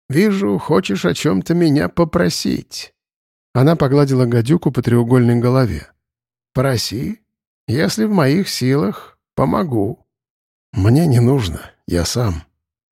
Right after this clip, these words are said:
Степан вздохнул. Ребятам помоги. Тяжело им. Время идет, а легче не становится.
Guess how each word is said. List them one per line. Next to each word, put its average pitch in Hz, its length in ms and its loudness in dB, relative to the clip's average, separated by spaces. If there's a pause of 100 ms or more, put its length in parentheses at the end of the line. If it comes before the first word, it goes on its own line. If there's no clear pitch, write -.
Степан 117 400 0
вздохнул. 107 580 -4 (520)
Ребятам 127 540 2
помоги. 104 440 -4 (420)
Тяжело 123 540 2
им. 92 240 -6 (600)
Время 147 400 4
идет, 123 720 -2 (140)
а 113 100 0
легче 123 360 0
не 120 100 2
становится. 117 760 0